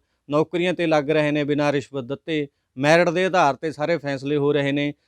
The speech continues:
ਤੇ ਰਹੀ ਗੱਲ ਸਿਕਿਉਰਿਟੀ ਦੀ, ਇੱਕ ਪ੍ਰੋਟੋਕਾਲ ਹੁੰਦਾ ਹੈ,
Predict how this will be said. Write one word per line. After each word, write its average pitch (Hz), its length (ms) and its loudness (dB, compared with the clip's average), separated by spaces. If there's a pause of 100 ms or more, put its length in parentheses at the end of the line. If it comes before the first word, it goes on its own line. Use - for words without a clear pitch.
(140)
ਤੇ 170 100 0
ਰਹੀ 170 240 6
ਗੱਲ 185 160 4
ਸਿਕਿਉਰਿਟੀ 175 480 -4
ਦੀ, 180 240 0
ਇੱਕ 175 180 -8
ਪ੍ਰੋਟੋਕਾਲ 170 720 -2
ਹੁੰਦਾ 151 300 2
ਹੈ, 151 60 -2